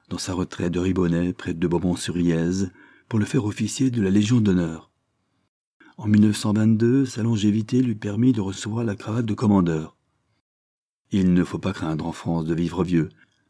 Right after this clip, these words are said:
si l'on veut recevoir son droit. Puis ce furent, le trois mai mille neuf cent vingt-cinq,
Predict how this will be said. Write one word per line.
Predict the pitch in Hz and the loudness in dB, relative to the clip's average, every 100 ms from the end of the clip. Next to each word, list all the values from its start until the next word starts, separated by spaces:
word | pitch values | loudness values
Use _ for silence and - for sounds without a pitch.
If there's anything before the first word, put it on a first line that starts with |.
| _ - | _ -12
si | - 98 | -2 0
l'on | 92 | 0
veut | 80 85 | 0 -2
recevoir | 90 95 - 87 82 - | -2 -6 -4 -4 -4 -2
son | 95 | -2
droit. | - 76 76 - _ _ _ _ _ - | -2 -4 -6 -14 _ _ _ _ _ -4
Puis | 135 | -4
ce | 127 | -2
furent, | 113 - 110 127 127 - | -4 0 0 0 -4 -6
le | 92 90 | -2 -2
trois | - 98 | -2 0
mai | 92 107 | 2 4
mille | 104 87 | 4 4
neuf | 78 | 2
cent | - 85 | -4 -4
vingt-cinq, | 85 78 110 113 110 | -4 -4 -2 -4 -4